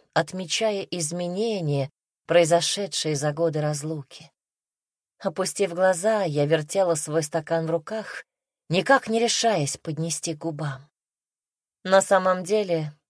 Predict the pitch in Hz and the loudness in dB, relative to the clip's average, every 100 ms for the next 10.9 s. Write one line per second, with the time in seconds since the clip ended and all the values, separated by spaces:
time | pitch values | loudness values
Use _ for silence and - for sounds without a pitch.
0 | _ _ 160 160 220 190 190 190 156 175 | _ _ -6 2 2 2 -2 -2 -2 -2
1 | 180 190 214 190 175 160 151 147 - 180 | -2 -2 -2 0 -2 -2 -2 -4 -2 0
2 | 185 175 180 - 190 185 196 214 165 135 | 0 -2 -4 -8 -8 -8 -6 -4 -4 -6
3 | - 147 151 175 139 143 151 147 - 147 | -6 -4 -2 -2 -2 -4 -2 -2 -2 -4
4 | 156 151 135 - - _ _ _ _ _ | -6 -6 -8 -10 -18 _ _ _ _ _
5 | _ _ 208 214 262 233 190 226 233 226 | _ _ 0 6 6 6 4 2 2 2
6 | 226 214 226 233 - 127 - - 139 - | 2 2 -2 -6 -6 -8 -10 -10 -14 -18
7 | _ _ _ _ _ _ - 170 175 175 | _ _ _ _ _ _ 2 4 4 2
8 | 233 247 - 160 139 - _ 190 190 240 | 2 0 -4 -6 -6 -12 _ -4 -2 0
9 | 247 - 208 190 190 233 190 196 - 202 | 0 0 0 0 0 -2 -2 -6 -6 -6
10 | 160 185 190 202 226 208 196 190 | -6 -6 -6 -4 -4 -4 -4 -6